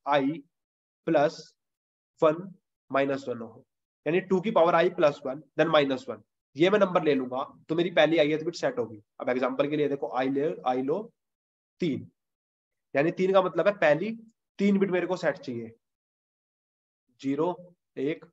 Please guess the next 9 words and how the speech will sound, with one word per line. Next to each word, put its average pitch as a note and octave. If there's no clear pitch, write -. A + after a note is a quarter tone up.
दो C#3
मेरे C#3+
को C#3+
set B2
चाहिए, A#2
तो D3
तीन F3+
प्लस D3+
एक, A#2+